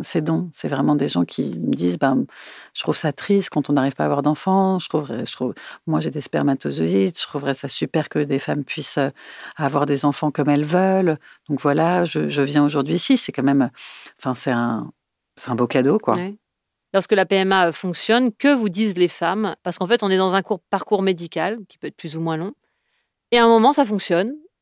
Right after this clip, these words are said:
Speaker 2: Et donc, c'est parti, en fait. On a enclenché le processus, alors qu'on avait attendu beaucoup. Là, on y est. Est-ce qu'on réfléchit à d'autres choses ? Est-ce qu'on réfléchit justement à ce rapport, euh, avec le, le donneur, avec l'anonymat du donneur,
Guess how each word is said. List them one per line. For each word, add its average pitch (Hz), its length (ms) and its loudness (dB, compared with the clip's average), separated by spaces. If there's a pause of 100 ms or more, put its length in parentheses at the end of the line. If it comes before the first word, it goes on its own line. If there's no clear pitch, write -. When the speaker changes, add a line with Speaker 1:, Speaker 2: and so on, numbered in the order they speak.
(300)
Speaker 2:
Et 226 80 4
donc, 262 140 2
c'est 247 100 6
parti, 196 360 0
en 156 80 -8
fait. 170 200 -2
On 175 100 -2
a 180 40 4
enclenché 208 460 2
le 190 40 -4
processus, 202 760 -8 (320)
alors 196 180 2
qu'on 202 140 0
avait 185 160 4
attendu 185 360 0
beaucoup. 185 320 2
Là, 214 280 6
on 180 180 -2
y 180 160 0
est. 208 220 0 (760)
Est-ce 208 140 0
qu'on 226 140 2
réfléchit 202 360 2
à 165 60 0
d'autres 170 260 -6
choses ? 240 320 -2
Est-ce - 160 -6
qu'on 175 140 -10
réfléchit 175 420 -4
justement 175 320 -4
à 170 100 0
ce - 120 -10
rapport, 170 520 -2
euh, - 120 -6 (460)
avec 165 260 -6
le, 170 180 -4
le 160 140 -4
donneur, 190 420 2
avec 180 180 0
l'anonymat 170 460 -2
du 160 140 -10
donneur, 196 500 -4